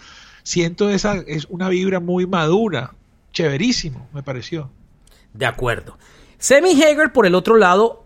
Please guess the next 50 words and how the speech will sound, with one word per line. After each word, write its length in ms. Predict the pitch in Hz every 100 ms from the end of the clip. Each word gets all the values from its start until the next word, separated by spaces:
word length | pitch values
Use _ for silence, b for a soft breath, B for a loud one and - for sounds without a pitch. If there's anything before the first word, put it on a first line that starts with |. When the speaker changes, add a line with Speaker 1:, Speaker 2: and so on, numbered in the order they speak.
| -
Speaker 2:
va 200 | 165 180
a 60 | 180
publicar 400 | 214 180 180 180
un 80 |
nuevo 260 | 196 202 190
álbum 260 | 175 180 214
con 140 | 180
su 140 | 151
banda 280 | 139 139 170
The 80 | 175
Circle. 420 | 165 180 165 285 311 -
El 120 | 131
álbum 180 | 135 156
se 100 | 160
llama 180 | 160 165
Crazy 380 | 165 160 - 202
Time, 400 | 175 135 190 214 _
eh, 260 | - 123 123
álbum 260 | 135 147 165
completo 540 | 170 143 123 131 127
de 80 | 175
estudio. 500 | 151 160 143 147 170 -
Ese 220 | - 139
disco, 460 | 160 165 123 185 175
entre, 320 | 151 139 131
acuérdate 240 | 120 147 165
que 80 | 180
en 60 |
esa 160 | 147 160
banda 260 | 156 165
toca 220 | 156 151 156
Michael 380 | 143 143 160
Anthony 240 | 147 139 156
de 140 | 151
Van 180 | 123 123
Halen 260 | 123 135 147
en 120 | 156
el 100 | 170
bajo 320 | 151 135 151
y 60 | 143
John 160 | 135 131
Bohan, 300 | 147 139 143
el 60 |
Speaker 1:
Sí, 60 | 120
Speaker 2:
hijo 120 | 107
de 60 | 151 143
Speaker 1:
señor. 0 | 147 139
Speaker 2:
Jas-, 40 | 131
el, 160 | 143
el, 220 | 139 127